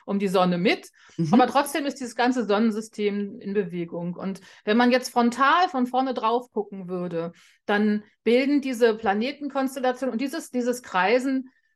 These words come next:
Speaker 1: sozusagen, die bilden von vorne ein, ein Pentagramm oder so diesen Fünfzackstern, was man ja auch als den goldenen Schnitt kennt. Und dann ist mir auch noch eingefallen, die Waage, äh, die Waage, die Venus, die ja der Herrscher von der Waage jetzt ist, die macht ja auch ein,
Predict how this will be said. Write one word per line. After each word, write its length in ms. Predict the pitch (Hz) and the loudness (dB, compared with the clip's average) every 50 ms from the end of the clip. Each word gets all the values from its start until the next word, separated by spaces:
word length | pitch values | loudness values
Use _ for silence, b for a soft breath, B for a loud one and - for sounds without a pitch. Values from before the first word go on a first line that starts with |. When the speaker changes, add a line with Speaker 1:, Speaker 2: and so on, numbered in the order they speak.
| B _ _ _ | B _ _ _
Speaker 1:
sozusagen, 720 | - 240 240 - 233 220 202 233 220 220 226 226 226 214 | -6 -6 -4 -4 -6 0 2 4 4 4 4 2 2 0
die 100 | 202 185 | 0 2
bilden 320 | 202 208 208 208 208 220 | 4 4 4 4 2 -2
von 180 | 220 - 190 185 | -4 -6 -8 -8
vorne 460 | 180 - 175 175 202 233 233 214 180 | -6 -4 -2 -2 0 0 -2 -2 -4
ein, 160 | 175 202 208 | -4 -4 -4
ein 480 | 214 - 196 196 - - 185 190 190 185 | -4 -4 -4 -6 -4 -6 -6 -8 -6 -6
Pentagramm 640 | 196 202 196 190 202 185 180 165 160 190 214 202 | -4 -2 -2 0 -2 -2 -2 -2 0 0 0 0
oder 220 | 175 170 170 180 170 | 0 -2 -2 -4 -4
so 100 | 180 190 | -4 -6
diesen 240 | 175 180 185 208 208 | -6 -4 -4 -4 -2
Fünfzackstern, 880 | - 220 226 240 - - - - 208 190 190 - - - 190 175 180 | 0 0 0 0 0 -6 -8 -6 -6 -6 -6 -8 -6 -4 -2 -2 0
was 140 | 175 180 - | -2 -2 -2
man 100 | 208 196 | -2 0
ja 100 | 196 170 | 0 0
auch 100 | 190 - | 0 -2
als 160 | 190 202 - | -4 -6 -6
den 140 | - 202 190 | -6 -6 -4
goldenen 400 | 180 175 170 170 170 180 175 180 | 0 2 2 2 0 -2 -6 -8
Schnitt 340 | 175 - - 185 175 - - | -8 -8 -8 -8 -8 -10 -12
kennt. 520 | - - 160 160 165 156 165 175 - _ _ _ _ _ _ b b b b b b b b | -10 -8 -8 -6 -8 -8 -10 -14 -18 _ _ _ _ _ _ b b b b b b b b
Und 80 | - 202 | -4 -2
dann 240 | 214 233 269 277 285 285 - - | 0 2 2 0 -2 -6 -6 -6
ist 160 | 233 226 - | -6 0 2
mir 160 | 240 233 185 | 2 4 4
auch 80 | 196 233 | 4 2
noch 140 | 254 - | 2 2
eingefallen, 580 | - 190 196 202 196 202 - - 180 180 185 175 | 2 0 0 0 -2 -4 -2 0 0 0 0 -2
die 120 | 170 160 | -4 -2
Waage, 540 | 160 156 156 165 190 226 254 262 302 285 - | 0 2 2 2 2 0 0 -2 -4 -4 0
äh, 140 | 185 175 165 | 0 0 0
die 120 | 165 160 | 0 -2
Waage, 260 | 160 165 165 170 170 170 | -2 -2 -2 -2 -4 -6
die 160 | 180 180 160 | -8 -6 -6
Venus, 380 | 190 214 269 302 311 330 320 - | -4 -4 -4 -4 -4 -6 -8 -8
die 80 | 226 | -6
ja 100 | 190 175 | -6 -6
der 80 | 165 180 | -6 -6
Herrscher 380 | 185 196 185 214 240 - 254 247 | -2 0 0 0 0 -2 -2 -2
von 160 | 254 240 233 | -2 -2 -2
der 160 | 233 233 214 | -2 -2 -2
Waage 260 | 220 214 214 214 214 | 0 0 0 -2 -2
jetzt 260 | 214 208 208 208 - | -4 -6 -6 -8 -10
ist, 200 | - 196 208 B B B B B B B B _ | -10 -12 -12 B B B B B B B B _
die 20 | - | -4
macht 240 | 180 208 208 - - | -2 -2 -2 -2 -4
ja 120 | 240 - | 0 2
auch 220 | 151 233 277 269 | 4 4 4 2
ein, 400 | - 190 180 180 170 175 - - | 0 -2 -2 -2 -4 -6 -10 -14